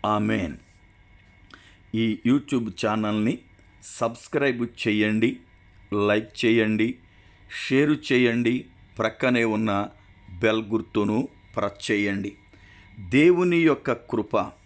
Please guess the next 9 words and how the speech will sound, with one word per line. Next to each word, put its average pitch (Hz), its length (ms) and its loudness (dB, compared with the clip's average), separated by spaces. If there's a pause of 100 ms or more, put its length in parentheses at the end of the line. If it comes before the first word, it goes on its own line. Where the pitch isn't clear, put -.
(500)
మనపైన 113 580 0
ఉంచి 107 480 -4 (680)
ప్రతి 131 480 -2
దినము 139 640 0 (260)
వాక్యము 123 600 0
వినే 117 300 2
భాగ్యాన్ని 110 880 -2 (460)
ప్రభు 113 340 2
ఇచ్చారు. 110 520 -4